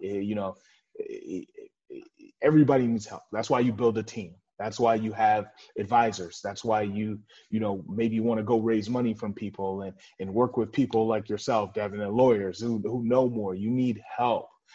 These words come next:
you know? And then on the second side, when you do start showing your product to people or you do start showing your idea, your vision to people, be willing and able to take criticism.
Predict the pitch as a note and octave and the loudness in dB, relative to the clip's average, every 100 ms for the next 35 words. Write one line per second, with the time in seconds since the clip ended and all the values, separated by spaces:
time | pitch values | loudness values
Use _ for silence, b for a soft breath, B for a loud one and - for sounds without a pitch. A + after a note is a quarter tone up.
0 | B B - A2 A2 - A2 G#2 C#3 D3 | B B -4 0 0 0 -4 0 2 4
1 | C3+ A#2+ - B2 - A2 G#2+ G2 - b | 2 0 -4 -8 -8 -2 -2 -2 -10 b
2 | _ _ - A#2+ A#2 C3 A2+ C#3 - C3 | _ _ -6 -2 0 0 2 0 2 0
3 | - - C3 A#2+ A2+ G2 - A#2+ A2 A2 | 0 -2 -2 0 -2 -4 -2 0 0 -2
4 | - - - G2 G2+ F#2+ G2 G2+ A2+ - | -12 -14 -12 -8 -6 -6 -6 -4 -4 -2
5 | A2 - A#2 G#2+ G2+ G2 G2+ F#2 G2+ G2 | -4 -4 -6 -4 -4 -2 -2 -2 -4 -4
6 | F#2+ F#2 F2+ A2 A2+ G#2+ F#2+ G2 F2+ F#2 | -4 -8 -4 -4 -2 -4 -8 -12 -10 -12
7 | - b b b F2 A2 C#3 A#2 F#2+ G#2+ | -12 b b b -6 0 2 2 -2 0
8 | C3 C#3 C#3 C3+ A2 G#2+ A2 G#2 G2+ - | 0 2 0 0 0 0 0 0 -4 -6
9 | G2 - - A2 - - G2+ F#2 - F2 | -16 -16 -10 -10 -10 -8 -6 -6 -10 -12
10 | F2 | -14